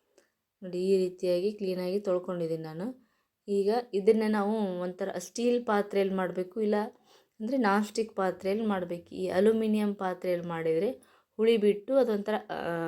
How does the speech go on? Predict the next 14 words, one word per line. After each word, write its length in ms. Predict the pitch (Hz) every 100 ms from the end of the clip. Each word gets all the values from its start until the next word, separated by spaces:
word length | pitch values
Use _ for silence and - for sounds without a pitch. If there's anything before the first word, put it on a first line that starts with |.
| 165 165
ಕಲರ್ 400 | - 208 214 202
ಬಿಟ್ಬಿಡುತ್ತೆ. 680 | 202 - 170 165 - 165 170 254 - _ _ _ _
ನಮ್ 260 | 180 175 180
ಕಡೆ 260 | - 202 202
ನಾವು 260 | 196 196
ಅದನ್ನ 220 | 196 202 190 -
ಕಿಲುಬು 440 | 208 214 202 220
ಅಂತೀವಿ. 480 | 220 180 - 170 190
ನೀವ್ 260 | 196 190 180
ಯಾವ 200 | 175 185
ರೀ-, 180 | 185 -
ಏನ್ 240 | 208 202
ಹೇಳ್ತೀರಾ 440 | 190 190 190 190
ಅಂತ 240 | 180 185